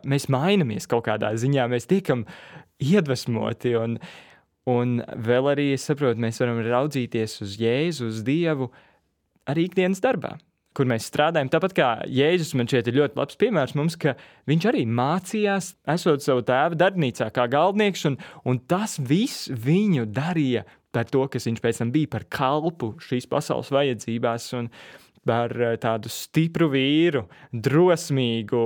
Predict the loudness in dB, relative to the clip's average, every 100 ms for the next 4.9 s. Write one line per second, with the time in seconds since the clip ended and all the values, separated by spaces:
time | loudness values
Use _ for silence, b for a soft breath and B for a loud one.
0 | 2 0 2 2 2 0 -6 -2 2 2
1 | 2 0 2 2 0 0 -2 -2 -6 -4
2 | -2 2 2 2 2 0 -4 -2 0 0
3 | -2 -2 0 0 0 0 0 -2 -6 -4
4 | -4 -4 -10 -2 -2 0 -2 0 -2